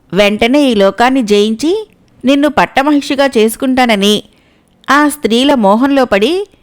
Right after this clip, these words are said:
నిన్ను మరిచిపోతాననుకోవద్దని, ఈ ఉంగరాన్ని తను గుర్తుగా ఇస్తున్నానని, ఎంత తొందరగా ఇక్కడి నుంచి వెళ్ళిపోగలిగితే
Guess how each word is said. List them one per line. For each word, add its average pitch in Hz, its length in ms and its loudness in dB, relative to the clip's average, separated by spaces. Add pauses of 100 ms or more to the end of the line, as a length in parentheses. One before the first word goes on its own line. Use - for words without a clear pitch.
(200)
నిన్ను 277 240 0
మరిచిపోతాననుకోవద్దని, 240 1400 -2 (640)
ఈ 330 160 2
ఉంగరాన్ని 285 560 0
తను 262 240 -2
గుర్తుగా 262 440 -2
ఇస్తున్నానని, 226 800 -2 (640)
ఎంత 302 260 0
తొందరగా 247 560 0
ఇక్కడి 254 320 -2
నుంచి 247 220 -4
వెళ్ళిపోగలిగితే 226 1000 0